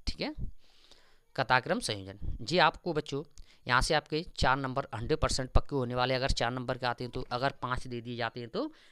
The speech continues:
आपके पाँच नंबर पक्के होने वाले हैं। ठीक है बच्चों, तो इसमें इसका नाम ही है कथाक्रम। ठीक है, इसमें कथा लिखी हुई है उसको क्रम से लगाना है।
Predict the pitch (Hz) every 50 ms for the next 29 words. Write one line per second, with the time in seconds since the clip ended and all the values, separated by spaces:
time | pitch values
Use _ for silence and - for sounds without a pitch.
0 | - - - 120 - - - - - 113 101 92 - - 107 98 98 98 - -
1 | 104 - - 107 98 92 95 95 92 92 95 95 98 104 - - - - - -
2 | - - 143 127 139 156 156 - - 196 262 - - - - - - - - 196
3 | 185 - 208 208 214 233 - - - - - - - - - - - 175 - -
4 | 233 208 175 165 156 165 190 220 208 202 220 - - - 143 - - 185 214 214
5 | - 151 127 110 98 98 - - - - - - 160 - 262 302 262 156 143 -
6 | 170 165 147 - 175 - - 226 185 180 160 135 160 180 202 240 226 - - 190
7 | 170 - 143 135 139 131 - 151 120 104 101 95 92 92 92 98